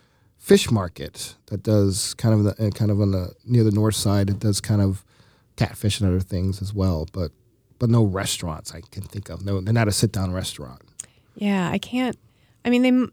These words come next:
Speaker 2: I don't, I don't see catfish as a
Speaker 1: Yeah.
Speaker 2: Friday fish fry offering.
Speaker 1: Yeah. Maybe, maybe 'cause I think maybe 'cause it's an African American community, maybe up here, 'cause a lot of African
Speaker 2: Yeah.
Speaker 1: Americans have their,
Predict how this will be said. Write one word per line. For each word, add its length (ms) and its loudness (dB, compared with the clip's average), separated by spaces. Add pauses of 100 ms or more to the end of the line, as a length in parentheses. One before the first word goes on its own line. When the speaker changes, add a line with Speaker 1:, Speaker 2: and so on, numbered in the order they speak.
(120)
Speaker 2:
I 120 -12
don't, 180 -2
I 40 -10
don't 160 0
see 160 -2
catfish 680 -6
as 180 -4
a 60 -14
Speaker 1:
Yeah. 120 -20
Speaker 2:
Friday 340 2
fish 340 -10 (160)
fry 240 -10
offering. 380 -2
Speaker 1:
Yeah. 80 -4 (460)
Maybe, 360 4 (420)
maybe 220 6
'cause 320 2 (220)
I 100 2
think 300 2
maybe 280 6
'cause 220 4
it's 140 0
an 100 0
African 360 -4
American 280 2
community, 320 4
maybe 280 4
up 100 0
here, 220 2
'cause 160 2
a 40 4
lot 120 6
of 60 4
African 220 0
Speaker 2:
Yeah. 60 4
Speaker 1:
Americans 320 4
have 200 4
their, 160 2